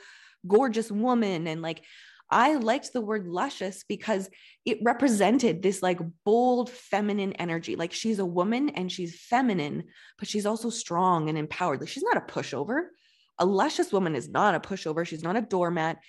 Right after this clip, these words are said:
She's passionate about something and she's gonna talk about it and speak about it and do things. And so that's where luscious came from. And we felt anything but luscious when we started. But I was like, "We're gonna grow into this word.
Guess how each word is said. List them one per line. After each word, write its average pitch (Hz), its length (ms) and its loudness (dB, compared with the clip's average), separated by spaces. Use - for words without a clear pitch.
She's 220 340 -2
passionate 220 480 -4
about 165 180 0
something 175 240 -4
and 156 80 -6
she's 196 160 -10
gonna 165 140 -2
talk - 400 -4
about 151 200 0
it - 40 -4
and 156 100 -4
speak - 300 -4
about 160 180 0
it - 80 -4
and 160 180 -4
do 202 220 0
things. - 420 -6
And 196 180 6
so 190 400 6
that's 220 320 4
where 277 120 6
luscious 220 340 2
came 165 220 -2
from. - 280 -8
And 202 320 2
we 277 180 6
felt 233 420 2
anything 247 680 0
but 190 240 0
luscious - 640 -8
when 185 180 4
we 175 80 4
started. 180 460 0
But 185 120 6
I 196 220 6
was 202 180 2
like, 185 200 0
"We're 208 160 2
gonna 254 200 0
grow 196 340 2
into 185 200 -4
this 165 200 -8
word. 131 260 -4